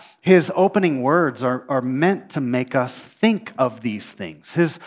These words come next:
opening words, "In the beginning was the Word," sounds like something else really significant in your Bibles. In Genesis chapter one, verse one, what does it say?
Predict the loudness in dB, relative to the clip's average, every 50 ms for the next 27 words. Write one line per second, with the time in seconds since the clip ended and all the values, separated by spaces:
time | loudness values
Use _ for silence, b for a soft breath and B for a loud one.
0 | B B 6 6 6 6 4 2 2 2 2 4 4 4 4 4 2 -2 -6 -12
1 | -6 0 2 2 2 2 2 2 0 0 2 0 -2 -4 0 0 2 2 2 2
2 | 0 -2 -2 -4 -4 0 0 0 0 -2 -4 -8 -8 -10 -10 -6 -2 0 2 2
3 | 2 0 -2 -6 -10 -14 -10 -2 0 2 2 2 2 0 -2 0 2 2 2 2
4 | -2 -6 -6 -4 -4 -4 -4 -6 -6 -4 -2 -2 -2 -2 -4 -8 -14 -12 -6 -4
5 | -4 -2 -2 -4 -6 -10 -12 -10 -8 -8 -8 -8 -8 -12 -14 -16 -16 -16 -18 B
6 | B B B B -2 -2 -2 -2 -2 0 0 2 2 0 0 -4 -10 -16 -18 -18
7 | -20 -20 _ _ _ _ _ _ _ _ _ _ _ -6 -6 -4 0 2 2 2
8 | 2 0 -2 -2 -4 -4 -6 0 4 4 4 4 4 0 -4 -4 -4 -2 2 4
9 | 6 6 6 6 2 -2 -6 -10 -14 -16 -20 _ _ _ _ _ _ _ _ 2
10 | 4 4 4 4 0 -4 -8 -10 -10 -6 -6 -4 -4 -6 -6 -8 -12 -14 -18 _
11 | _ _ -2 0 0 0 -2 -8 -10 -10 0 2 4 4 4 4 0 -6 -14